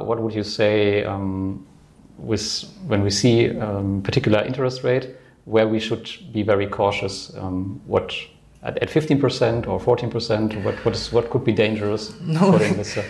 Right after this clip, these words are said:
Speaker 2: <laughs> it's, you know that it's difficult to say, so be, be, be cautious, be cautious, be, be, mm, um, be ready to have some problems with the, if the interest rate is more
Speaker 1: Very
Speaker 2: than
Speaker 1: high, yeah.
Speaker 2: fifteen percent, let's say.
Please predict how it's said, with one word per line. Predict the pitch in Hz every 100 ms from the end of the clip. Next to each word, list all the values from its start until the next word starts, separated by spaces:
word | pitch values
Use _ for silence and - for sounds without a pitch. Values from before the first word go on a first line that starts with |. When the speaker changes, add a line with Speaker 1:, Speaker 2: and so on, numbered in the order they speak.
| -
Speaker 2:
<laughs> | -
it's, | 151 175 175 -
you | 151 151 156 170
know | 180 151 117
that | 110 120 117
it's | 123 123
difficult | 127 147 - 110 131 -
to | 123
say, | - 156 151
so | 151 117 113
be, | 110 131 170 180
be, | 135 127 123 156 156 143
be | 117 131 156
cautious, | - 127 170 170 - 117 127
be | 120 135
cautious, | 131 151 165 - 131 117
be, | 123 127
be, | 113 120 131 123
mm, | 127 123 123 175 131 110 - - - - - - - - - - - -
um, | 117 120 110 107 101 - - - - - 120
be | 135
ready | 151 151
to | 131 127
have | 139 123
some | - 107
problems | 123 139 143 120 127
with | 113 107
the, | 117
if | 113 110 107 117 113 107
the |
interest | 117 117 104 -
rate | 113 127 127
is | 101 104
more | 110 113
Speaker 1:
Very | 98
Speaker 2:
than | 101
Speaker 1:
high, | 101
yeah. | 101
Speaker 2:
fifteen | 113 104 113 104
percent, | 104 95 - 95 90
let's | 95 92 -
say. | 95 87